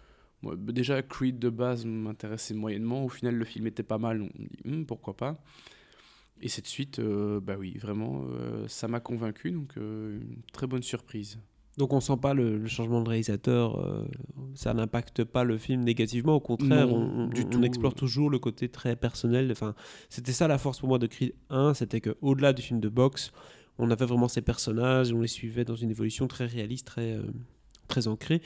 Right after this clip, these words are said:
Speaker 2: Et donc
Speaker 1: Mhm.
Speaker 2: si dans ce cas-ci c'est encore plus étendu, bah alors là, euh, ça ne peut que, que ravir ceux qui ont aimé le premier en tout cas.
Speaker 1: Bah,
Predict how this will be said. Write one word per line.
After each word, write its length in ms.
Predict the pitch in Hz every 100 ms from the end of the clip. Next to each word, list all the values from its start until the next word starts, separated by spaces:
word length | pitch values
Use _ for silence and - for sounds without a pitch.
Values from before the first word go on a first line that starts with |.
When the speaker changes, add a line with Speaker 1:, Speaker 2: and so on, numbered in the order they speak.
| - - -
Speaker 2:
Et 60 | 123
donc 120 | 127
Speaker 1:
Mhm. 20 |
Speaker 2:
si 160 | 117 147
dans 120 | 131
ce 80 | -
cas-ci 280 | 131 - 151
c'est 120 | 123
encore 220 | 113 117
plus 220 | - 160
étendu, 380 | 139 117 120 156
bah 100 | 120
alors 160 | 107 110
là, 220 | 135 120 107
euh, 40 | 117 123 131 135 156 -
ça 140 | 113
ne 40 |
peut 160 | 117 131
que, 300 | 127 127 123
que 120 | -
ravir 360 | 117 113 135 139
ceux 140 | 127
qui 100 | 123
ont 80 | 113
aimé 140 | 127
le 40 | 127
premier 300 | - 127 117
en 60 |
tout 120 | 104 -
cas. 140 | 95 117 - - - _
Speaker 1:
Bah, 120 | -